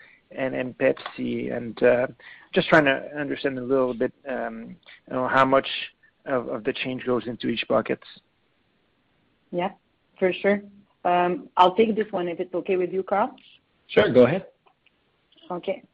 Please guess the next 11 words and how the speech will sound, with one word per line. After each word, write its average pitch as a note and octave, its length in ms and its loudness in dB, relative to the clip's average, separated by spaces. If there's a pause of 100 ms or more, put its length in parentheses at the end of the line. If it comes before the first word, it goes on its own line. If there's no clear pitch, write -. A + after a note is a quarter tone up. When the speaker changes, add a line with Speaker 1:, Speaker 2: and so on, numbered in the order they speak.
Speaker 2:
So G#3 380 6
as B3 160 6
expected, A3+ 500 0
our F#3 140 2
gross F#3 280 -4
margins G3 360 -6
were F#3+ 200 0
lower F3 240 0
in D#3+ 160 -10
Q D#3 200 -16 (100)
four. D3 140 -8